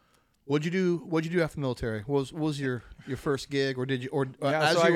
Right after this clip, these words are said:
Speaker 2: got kinda,
Speaker 1: transitioning,
Speaker 2: kinda
Speaker 1: you were,
Speaker 2: went
Speaker 1: you were already
Speaker 2: right in,
Speaker 1: figuring that
Speaker 2: right
Speaker 1: out?
Speaker 2: into, um, at, um, at socom 'cause it was a desk job. It was a Monday through Friday job, weekends off. I started kind of just by chance. We had, like, these, this open range day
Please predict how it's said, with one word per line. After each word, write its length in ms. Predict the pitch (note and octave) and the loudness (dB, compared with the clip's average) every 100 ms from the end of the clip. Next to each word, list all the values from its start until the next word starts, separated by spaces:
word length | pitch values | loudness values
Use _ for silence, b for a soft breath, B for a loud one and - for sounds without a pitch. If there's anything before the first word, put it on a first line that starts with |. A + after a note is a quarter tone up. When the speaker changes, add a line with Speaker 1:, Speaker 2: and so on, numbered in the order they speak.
| E3 | 4
Speaker 2:
got 40 | D#3+ | 4
kinda, 200 | D#3+ E3 | 2 4
Speaker 1:
transitioning, 220 | D3+ D3+ D3+ | 2 -2 0
Speaker 2:
kinda 100 | - | 2
Speaker 1:
you 60 | |
were, 40 | C3+ | 2
Speaker 2:
went 80 | B2+ | 0
Speaker 1:
you 40 | C3+ | 0
were 60 | |
already 200 | B2+ A#2+ A#2 | -2 -4 -8
Speaker 2:
right 80 | |
in, 60 | F3 | -8
Speaker 1:
figuring 280 | D3+ B2 A#2 | -6 -4 -2
that 80 | A2+ | 0
Speaker 2:
right 80 | F#3 | 0
Speaker 1:
out? 100 | F#3 | 0
Speaker 2:
into, 460 | F3+ E3 F3+ E3 - b b b b b b b b - | -4 -4 -4 -4 -8 b b b b b b b b -6
um, 420 | C#3+ C3+ C3 B2+ - | -4 -2 -4 -6 -4
at, 240 | D3 D#3+ - _ _ _ _ _ _ _ _ - | -4 -4 -8 _ _ _ _ _ _ _ _ -10
um, 680 | D3 B2+ A#2+ A#2 A#2 A#2 A#2 | -6 -6 -8 -10 -10 -12 -6
at 140 | D3 - | -6 -2
socom 540 | C3 B2+ C3 B2 B2+ | -2 0 2 2 0
'cause 240 | C#3 A#2+ A#2 | 0 -2 -2
it 40 | |
was 140 | A#2 A#2 | -2 -2
a 40 | |
desk 260 | B2 D3+ - | -2 -2 -4
job. 220 | A2+ A#2+ | -8 -6
It 40 | |
was 100 | A#2 | -4
a 40 | A2+ | -2
Monday 200 | A#2+ A2+ | -2 -2
through 320 | A2+ A2+ G2+ | -4 -4 -4
Friday 380 | - A#2 A#2 A2 | -4 -4 -4 -4
job, 460 | B2+ A2 A2 A2+ | -4 -4 -6 -6
weekends 460 | A#2 A#2 A#2 A#2 A2+ | -6 -4 -6 -4 -4
off. 340 | B2+ A2+ - | -4 -6 -8
I 40 | A#2+ | -10
started 380 | - B2 A#2 - - _ _ _ _ _ - | -8 -6 -8 -14 -20 _ _ _ _ _ -10
kind 160 | D3+ C#3+ | -6 -4
of 260 | A2+ A2+ | -6 -12
just 180 | A2 B2 | -10 -8
by 140 | - A#2 | -8 -6
chance. 460 | - C#3 B2 A#2+ b b b b b b b b b - | -4 -4 -4 -8 b b b b b b b b b -4
We 100 | F#3 | 0
had, 80 | F3+ | 2
like, 120 | E3 | 2
these, 220 | D#3 D3+ | 0 -2
this 260 | E3 C#3+ - | 0 0 4
open 260 | D#3 C#3 C#3 | 2 6 6
range 300 | C#3+ D3 C3 | 8 6 8
day 300 | C#3+ D3 | 8 8